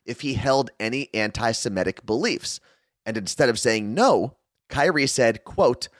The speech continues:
"I cannot be anti-Semitic if I know where I come from," end quote. And he repeated that a handful of times when given the opportunity to elaborate. And according to the Nets, that response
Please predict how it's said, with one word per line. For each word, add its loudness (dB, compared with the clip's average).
"I -2
cannot -2
be -4
anti-Semitic 2
if 0
I 0
know 2
where 2
I 2
come -2
from," -2
end 0
quote. 0
And -6
he -4
repeated 0
that 4
a 2
handful -2
of 0
times -2
when 0
given 2
the 0
opportunity 0
to -4
elaborate. 0
And -6
according -2
to -4
the 0
Nets, -2
that 0
response -4